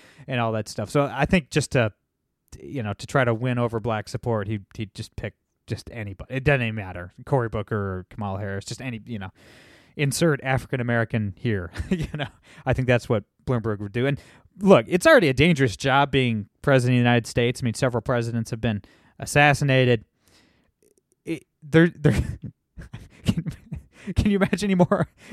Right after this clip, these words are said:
dangerous position than being president of the United States when Hillary Clinton is the second in, in the line of succession? My goodness. Jeffrey Epstein did not kill himself either.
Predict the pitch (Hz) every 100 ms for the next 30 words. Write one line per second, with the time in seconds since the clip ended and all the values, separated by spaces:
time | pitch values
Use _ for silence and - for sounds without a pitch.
0 | 151 175 262 233 240 - 165 190 180 139
1 | 107 - - - 165 170 151 190 190 190
2 | 175 175 151 - 170 147 - - _ _
3 | _ _ - 156 165 151 165 160 143 -
4 | 170 123 113 123 113 127 113 - 139 131
5 | 107 - - 135 123 120 127 120 120 123
6 | 120 110 123 - 110 - 87 - _ _
7 | _ _ _ _ 123 113 110 110 95 90
8 | - _ _ _ _ _ _ _ _ _
9 | _ _ _ _ _ - 123 135 123 113
10 | - 113 104 113 110 101 - 113 98 -
11 | 92 101 92 92